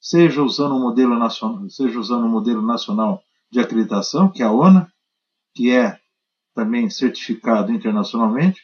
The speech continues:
ou um dos dois modelos internacionais de qualidade. Então, você vai numa instituição como essa e com certeza você vai se deparar, né,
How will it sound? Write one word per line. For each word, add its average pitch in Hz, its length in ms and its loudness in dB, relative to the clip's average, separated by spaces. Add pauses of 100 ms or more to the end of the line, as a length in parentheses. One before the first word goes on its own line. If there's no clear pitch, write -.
(400)
ou 185 140 4
um 202 120 8
dos 185 180 2
dois 170 240 4
modelos 139 680 2
internacionais 131 840 -4
de 139 80 -8
qualidade. 123 580 0
Então, 175 380 0 (480)
você 151 220 -2
vai 170 400 4
numa 143 240 2
instituição 117 600 -2
como 104 320 -2
essa - 400 -2 (380)
e - 60 -6
com 202 200 2
certeza 170 560 2
você 170 280 0
vai 160 180 2
se 160 140 -4
deparar, 151 680 2 (600)
né, 156 160 -2